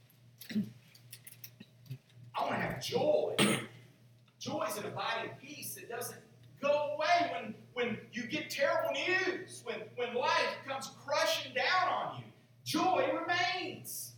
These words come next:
And you're not happy about the circumstance, of course not.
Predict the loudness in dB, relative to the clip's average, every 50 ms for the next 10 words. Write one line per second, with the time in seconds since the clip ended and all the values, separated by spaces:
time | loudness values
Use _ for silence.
0 | -20 -16 -10 -6 -4 -2 0 0 0 -2 -4 -6 -2 0 0 2 2 0 0 0
1 | 2 2 0 0 -2 -6 -4 0 2 2 2 2 0 -4 -6 -8 -8 -8 -6 -6
2 | -6 -8 -8 -12 -14 -10 -6 -6 -4 -4 -4 -6 -6 -8 -8 -8 -10 -12 -16